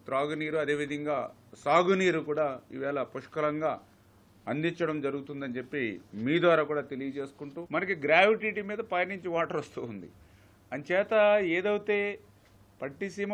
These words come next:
వాటర్ ఆగి లోకల్ క్యాచ్‌మెంట్ వాటర్ కూడా రానిటువంటి స్థితిలో చాలా క్లియర్గా పులిచెంతల నుంచి డ్రా చేసుకుని ఆ వాటర్ వచ్చేంత వరకు కూడా ఏదైతే ఇక్కడ ప్రకాశం బ్యారేజ్లో ఉన్నటువంటి వాటర్ని అతను యుటిలైజ్ చేసుకోవచ్చు.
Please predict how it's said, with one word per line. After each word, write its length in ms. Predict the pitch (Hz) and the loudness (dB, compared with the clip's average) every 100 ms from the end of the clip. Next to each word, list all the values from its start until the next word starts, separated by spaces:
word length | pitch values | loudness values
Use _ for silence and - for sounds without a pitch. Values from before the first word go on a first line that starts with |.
| 190 | 0
వాటర్ 280 | 180 180 185 | 0 2 2
ఆగి 240 | 180 185 190 170 | 2 0 -2 2
లోకల్ 280 | 160 185 202 196 | 0 2 -2 0
క్యాచ్‌మెంట్ 480 | 190 190 185 190 185 | -2 -4 -8 -6 -2
వాటర్ 280 | 180 180 185 165 | 0 0 -4 -2
కూడా 200 | 180 180 185 - - 127 | 0 2 0 -4 -6 0
రానిటువంటి 580 | 151 185 185 185 175 175 | 0 0 -4 -6 -6 -8
స్థితిలో 340 | 170 160 180 214 214 | -10 -8 -8 -8 -4
చాలా 180 | 160 160 | -4 -4
క్లియర్గా 480 | 143 156 185 180 190 220 - _ _ _ - - - | -4 0 0 2 0 -2 -6 _ _ _ -20 -20 -6
పులిచెంతల 520 | 180 220 220 220 208 208 | -4 0 4 4 2 -4
నుంచి 160 | 196 156 | -6 -2
డ్రా 100 | 165 190 185 | 2 2 0
చేసుకుని 440 | 185 - 185 214 - - | -6 -6 -6 -6 -10 -6
ఆ 20 | 160 156 | -4 2
వాటర్ 240 | 180 208 202 | 2 2 -2
వచ్చేంత 340 | - 190 180 185 | -4 -6 -4 -6
వరకు 220 | 175 175 170 | -4 -6 -6
కూడా 180 | 180 226 - - _ _ _ - 165 | -2 -2 -4 -20 _ _ _ -8 -4
ఏదైతే 380 | 175 190 180 196 143 104 - _ - 160 | 0 0 0 2 0 -2 -14 _ -8 -6
ఇక్కడ 160 | 165 175 - | -2 -2 -2
ప్రకాశం 440 | 165 202 196 196 175 | 0 2 0 -2 2
బ్యారేజ్లో 380 | 180 175 175 175 | 2 2 0 -4
ఉన్నటువంటి 340 | 170 165 160 147 | -6 -8 -8 -2
వాటర్ని 280 | 165 170 214 | -2 -2 -6
అతను 180 | 175 170 | -6 -8
యుటిలైజ్ 320 | 165 196 180 156 | -2 -2 -2 -4
చేసుకోవచ్చు. 480 | 143 - 117 - | -6 -8 -12 -12